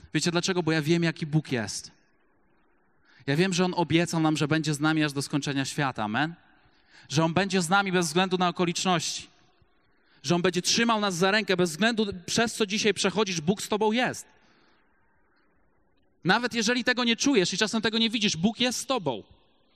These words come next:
Nie ma momentu i nie ma sekundy, w której On cię opuścił. <laughs> Nie było takiego momentu. Oto oddałeś Mu swoje serce. On z tobą jest.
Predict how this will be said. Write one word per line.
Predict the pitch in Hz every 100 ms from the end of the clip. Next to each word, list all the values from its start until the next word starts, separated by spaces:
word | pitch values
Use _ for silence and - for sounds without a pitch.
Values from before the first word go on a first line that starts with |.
| - - -
Nie | 180 262
ma | 254
momentu | 240 233 302 247
i | 226
nie | 233
ma | 233
sekundy, | - 208 277 226
w | 208
której | 202 202
On | 233 220
cię | 208 226
opuścił. | 220 277 - - 120
<laughs> | - - - - - - _ _ _ _ _ _ _ _ _ _ _ _ _ _ _ -
Nie | 196
było | 208 302 254
takiego | 196 180 180
momentu. | 175 180 170 139 139
Oto | 196
oddałeś | 208 214 240 240 226
Mu | 233
swoje | - 233 226
serce. | 240 233 208
On | 214 226
z | -
tobą | 220 240
jest. | 269 262 180 - -